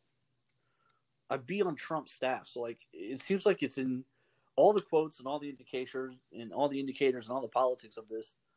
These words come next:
the stronger the economy, the better it is in Trump's favor. So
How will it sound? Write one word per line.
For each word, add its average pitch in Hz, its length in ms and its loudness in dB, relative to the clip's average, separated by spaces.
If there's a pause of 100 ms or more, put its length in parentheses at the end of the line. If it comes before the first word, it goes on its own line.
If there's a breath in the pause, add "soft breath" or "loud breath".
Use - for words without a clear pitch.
(180)
the - 40 -16
stronger 175 280 -2
the 147 100 -8
economy, 127 400 -10
the 110 100 -10
better 131 280 2
it 123 60 -4
is 117 120 -4
in 107 60 -18
Trump's 107 320 -10
favor. - 400 -6 (800)
So 127 800 -4